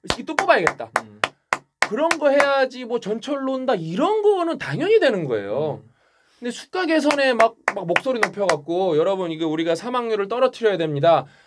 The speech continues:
Speaker 1: 네, 수가를 개선하면 우리가 다 좋아집니다." 이런 거 국회의원 여러분 뽑-, 난 들어본 적도 없어, 공약에. 난 안철수가 그런 거 할 줄 알았거든. 이상한 거 하고 있더라고, 근데.
Speaker 2: 열심히 뛰고
Speaker 1: 어,
Speaker 2: 있어요.
Speaker 1: 어?
Speaker 2: 네.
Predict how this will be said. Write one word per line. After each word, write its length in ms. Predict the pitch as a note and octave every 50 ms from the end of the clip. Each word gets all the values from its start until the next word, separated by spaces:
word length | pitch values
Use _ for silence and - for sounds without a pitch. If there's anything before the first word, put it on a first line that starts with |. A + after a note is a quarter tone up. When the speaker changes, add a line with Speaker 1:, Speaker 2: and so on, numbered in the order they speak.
| _ _ -
Speaker 1:
네, 100 | E3+ E3+
수가를 360 | E3+ - - - B3 A#3+ A3+
개선하면 500 | F3 D3+ D#3+ D#3+ F#3 F#3 F#3 F3+ F3 E3+
우리가 260 | D3+ D3+ D#3+ D#3+ D3+ D3
다 220 | - - C#3+ F3 F#3+
좋아집니다." 400 | A#3 B3+ A#3 G3+ F3+ F3 D#3 C#3+
이런 240 | C#3 D#3 A3 C#4 D#4
거 200 | C#4+ D4 C4 A#3
국회의원 420 | - F#3+ F#3 F#3 - A#3+ A#3 A3+ F#3
여러분 280 | E3 F3 G3 G3 F#3+
뽑-, 160 | F#3+ G3+ - _ - - D#3 D3 D3+
난 260 | F3 G#3 G#3 D#3 C#3 - - _ _ _ _ _
들어본 320 | - F3+ G#3 B3+ C#4+ E4+ G4+
적도 180 | A4+ A4 G#4+
없어, 160 | D#4+ - - C4
공약에. 500 | - C#3 C3 B2 A2+ A#2 D3+ F3 D3 C#3 _ _ _ _ _ _ _ _ _
난 120 | - B3+ B3
안철수가 420 | B3 - D#4+ E4+ - D#4+ E4 A#3+
그런 200 | F#3+ A#3+ D4 D#4+
거 60 | D4+
할 80 | D4 C#4
줄 100 | C#4 B3+
알았거든. 680 | A3 G3 F3+ F3+ F3 D#3+ D3+ D#3 E3+ F#3 E3+ C#3 C#3+ - _
이상한 300 | - D#3 F#3+ C#4+ E4+ G4
거 60 | F#4+ F#4
하고 120 | C#4 G3
있더라고, 300 | F3+ - E3+ D3 C3+ B2+
근데. 400 | A#2+ B2+ A#2+ A#2 A#2+ B2+ C3+ C#3 C#3 C#3 - _ _ _ _ _ _ -
Speaker 2:
열심히 340 | C3+ C#3 C#3+ E3 D3+ C#3+ C#3+ -
뛰고 180 | - F3 E3+ F3+
Speaker 1:
어, 20 |
Speaker 2:
있어요. 560 | E3+ C#3+ D3+ D#3 D#3 D3+ C#3+ C3 G#2+ A2 F3
Speaker 1:
어? 60 | G#3+
Speaker 2:
네. 140 | A#3 A2 A2